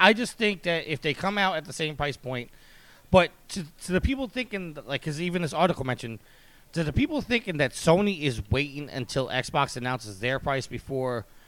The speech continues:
uh, Sony announces their price, that is long not true. That, that, there's no way that Sony's simply just waiting for Xbox to come out with their price point before they announce theirs so they can undercut 'em. I think they both have their prices set,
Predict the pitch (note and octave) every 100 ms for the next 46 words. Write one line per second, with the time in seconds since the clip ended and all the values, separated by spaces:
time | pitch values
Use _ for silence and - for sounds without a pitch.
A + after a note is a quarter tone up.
0 | - - - - - B2 G#2 - D3 C#3+
1 | C3+ - G#2+ C#3 - D3+ C3+ - G#2+ B2+
2 | D#3 D3+ B2+ A2+ E2+ G2 G2+ C3 C3 A#2+
3 | G#2+ G2+ F2+ - - - - B2 A#2+ -
4 | - F#2+ C#2 - - B2 C#3+ C#3 C#3+ C3
5 | C3+ B2+ D#3 E3 D#3 D3 B2+ - - -
6 | - A2 D#3 D3+ C#3 - D#3+ C3+ C3 B2
7 | - C#3 A#2+ G#2 A#2+ - A2+ - - A#2
8 | A#2+ G#2+ A#2+ A2+ A#2 A2 - G#2+ G2+ G2
9 | - - - - C3 C#3 C3+ A#2 A2 A2
10 | G#2+ C3 A#2+ - A2+ G#2+ - A2 A#2+ A2+
11 | - F#2+ E2 - - - - - - -
12 | C3 D3+ C3 B2 C#3 D3 D#3 C#3+ C#3+ C#3
13 | C#3+ C3+ D3+ - - D3 D#3+